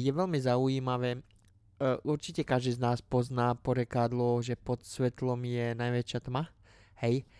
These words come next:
Eh, my sa snažíme lietať niekde strašne ďaleko do vesmíru a, eh, urobiť si ten, ten prieskum, čo okolo nás je. A nájdeme vodu v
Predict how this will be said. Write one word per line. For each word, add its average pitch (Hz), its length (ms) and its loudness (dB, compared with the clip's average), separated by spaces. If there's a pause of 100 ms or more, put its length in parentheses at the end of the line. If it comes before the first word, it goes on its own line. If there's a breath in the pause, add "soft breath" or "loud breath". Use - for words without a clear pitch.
(280 loud breath)
Eh, 120 560 4
my 123 160 2
sa 156 160 -2
snažíme 123 480 -2
lietať 123 640 0
niekde 127 480 -2
strašne 120 480 -4
ďaleko 123 480 0
do 120 160 0
vesmíru 127 800 0
a, 117 120 -2 (440)
eh, 127 400 -4 (160)
urobiť 123 400 0
si 127 80 -6
ten, 120 240 -4
ten 120 320 -4
prieskum, 123 640 -2
čo 120 240 -4
okolo 123 240 -2
nás 117 320 -6
je. 117 240 0 (640 loud breath)
A 117 240 0
nájdeme 127 480 0
vodu 127 480 0
v 156 240 -14